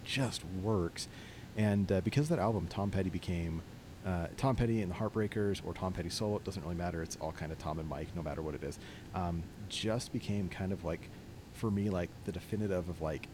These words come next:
American songwriting. Like, I just love everything about that band. And, and honestly, when I look at, like, bands I have not seen live,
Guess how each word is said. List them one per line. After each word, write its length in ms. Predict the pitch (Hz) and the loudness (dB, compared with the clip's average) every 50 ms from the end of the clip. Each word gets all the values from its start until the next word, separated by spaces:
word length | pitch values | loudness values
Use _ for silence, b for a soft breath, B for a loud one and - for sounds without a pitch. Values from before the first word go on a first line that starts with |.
| - | -4
American 440 | 101 92 101 98 92 95 92 - 87 | -2 0 0 2 0 0 0 -2 -2
songwriting. 680 | - - 92 76 78 80 73 - - - - - - - - - - - | -2 0 -2 -2 -2 -4 -4 -6 -8 -8 -8 -8 -10 -10 -12 -12 -8 -4
Like, 260 | - 85 82 78 - - | -2 -2 0 -2 -2 0
I 100 | 101 107 | 0 2
just 280 | 92 101 - - - B B B B B B - | 2 2 0 -2 -4 B B B B B B -4
love 220 | - 104 101 92 95 | 0 2 4 6 6
everything 220 | 101 107 127 107 | 6 4 4 4
about 320 | 101 92 87 - 92 85 92 | 2 2 2 2 0 2 2
that 120 | 87 80 | 0 0
band. 300 | - 92 90 90 90 87 | 0 2 2 2 2 2
And, 160 | 82 82 80 - | 0 0 0 -2
and 100 | - 101 | -2 0
honestly, 560 | 92 92 117 127 127 120 - 110 104 104 98 95 B B B B B - - - - - | 2 2 2 2 0 -2 0 0 2 2 0 0 B B B B B -14 -14 -14 -8 -4
when 160 | 107 117 107 | 0 2 2
I 80 | 113 | 4
look 160 | 117 117 113 - | 4 2 2 0
at, 80 | - | 0
like, 140 | 92 95 - - - - - - - - | 0 -2 -2 -4 -8 -14 -14 -14 -6 -2
bands 260 | - 104 98 107 104 | 0 2 2 2 2
I 40 | 98 | 2
have 120 | 90 85 92 | 2 2 0
not 260 | 90 87 92 90 - | 0 0 0 -2 -2
seen 260 | - - 107 98 90 | -2 0 0 2 2
live, 400 | 85 76 80 87 95 110 123 123 | 0 0 0 2 2 2 2 0